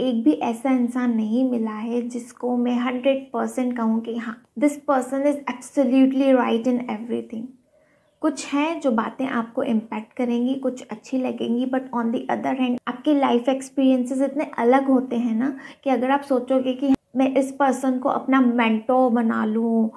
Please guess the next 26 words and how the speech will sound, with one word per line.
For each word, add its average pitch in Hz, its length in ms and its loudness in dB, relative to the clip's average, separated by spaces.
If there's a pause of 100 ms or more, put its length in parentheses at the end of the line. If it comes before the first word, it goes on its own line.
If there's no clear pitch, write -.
(320)
and 226 520 4
my 233 160 6
life 233 240 2
would 247 220 2
be 247 200 4
at 247 340 -4
ease, 226 320 0 (320)
then 277 260 0 (140)
it's 262 180 -8
not 233 300 -4
possible। - 440 -14 (1400)
Your 254 140 6
life 247 320 4
experiences 262 800 0
are - 140 -4 (100)
absolutely 247 760 -2
different। 254 640 0
You 269 100 6 (120)
have 214 300 -8
to 277 160 -2
understand 226 720 -2
this 226 160 0 (220)
thing। 247 180 6 (600)
First 262 280 4
of 233 220 -2
all, 160 180 -6